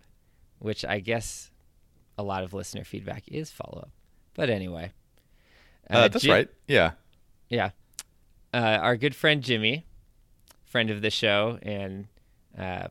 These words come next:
Speaker 1: and guest as well, has some follow-up for us. He says, um, uh, so he's, he's referencing a few podcasts back where you talked about a guy attempting to beat all of the Soulborn games. Uh, you remember that?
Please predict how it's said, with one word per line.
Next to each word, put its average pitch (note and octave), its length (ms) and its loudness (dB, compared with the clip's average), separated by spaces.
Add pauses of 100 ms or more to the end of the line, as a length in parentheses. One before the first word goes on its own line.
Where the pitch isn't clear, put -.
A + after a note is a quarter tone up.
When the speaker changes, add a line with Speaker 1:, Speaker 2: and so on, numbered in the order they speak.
(420)
Speaker 1:
and G2 260 -8
guest G#2 320 -6
as F#2+ 140 -8
well, G2 320 -6 (480)
has G#2+ 260 0
some G#2 220 -6
follow-up G2 360 0
for G2 220 -2
us. A#2+ 280 -6 (500)
He A#2 180 -4
says, G#2 540 -2
um, F#2+ 460 -4 (520)
uh, G#2+ 160 0
so B2 240 2
he's, A#2+ 300 0
he's B2+ 240 -2
referencing C3 580 2
a G#2+ 60 0
few B2+ 200 -2
podcasts B2+ 600 0 (160)
back G#2+ 440 -6 (420)
where A#2 140 2
you A#2 160 4
talked A#2 300 0
about G#2 220 0
a F#2+ 60 -2
guy G2+ 300 4
attempting G#2+ 500 4
to - 120 -4
beat G2 420 -6
all G2 220 0
of F#2+ 100 -6
the G2 100 -4
Soulborn F#2 920 -4
games. E2 640 -10 (920)
Uh, F#2+ 60 -6
you F#2 160 -4
remember G2 260 -2
that? A2 260 0